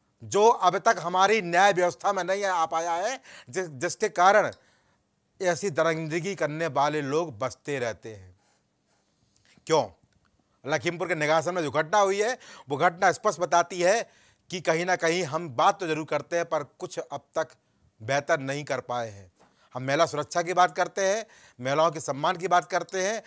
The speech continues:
महिलाओं को आगे बढ़ा-, बढ़ाने की बात करते हैं, पर अब तक हमने देखा है कि जो ये घटनाएं होती हैं, हम दो हज़ार चौदह का बदायूं कांड की याद करें, अट्ठाईस मई दो हज़ार चौदह, जहाँ पर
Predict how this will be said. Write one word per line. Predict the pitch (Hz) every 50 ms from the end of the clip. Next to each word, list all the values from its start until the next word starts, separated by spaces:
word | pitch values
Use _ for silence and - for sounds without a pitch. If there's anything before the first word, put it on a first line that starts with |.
| - - - -
महिलाओं | 127 131 143 156 170 175 156
को | 175
आगे | 156 135 143 147 165
बढ़ा-, | 151 156 147 143 143
बढ़ाने | 131 123 147 151 156 165 190 190
की | 170
बात | 165 151 147 -
करते | - 143 131 - 151 147
हैं, | 143 170 208 220 _ _ - _ _ _ _ -
पर | 139 135
अब | - - 156 156 - -
तक | 175 - -
हमने | 127 131 143 147 151 143
देखा | 123 135 147 - 175 175 165
है | 160 170 226 220 - _ _ _ _ _ _ _ _ _ _
कि | - 123
जो | 104 147 160 170
ये | 156
घटनाएं | - 117 123 131 151 185 190 170
होती | 151 147 139 - 160 156
हैं, | 147 160 190 - _ - _ -
हम | 139 143 139
दो | 110 139
हज़ार | 147 156 160
चौदह | 156 160 151 139 139 - -
का | - 165 156 143
बदायूं | 120 127 127 131 135 151 175 180 156 _ _ _ -
कांड | 147 151 156 156
की | 143 160 160
याद | 156 160 156
करें, | - 160 160 190 226 226 _ _ _ _ _ _ _ _ _ _ _ -
अट्ठाईस | 123 123 _ - 143 156 160 160 139
मई | 156 165 160
दो | 131 143
हज़ार | 143 147 139
चौदह, | - 131 117 110 95 98 92 85 _ _ _ _ _ _ _ _ -
जहाँ | 113 127 135 143
पर | 135 156 160 160 165 160 _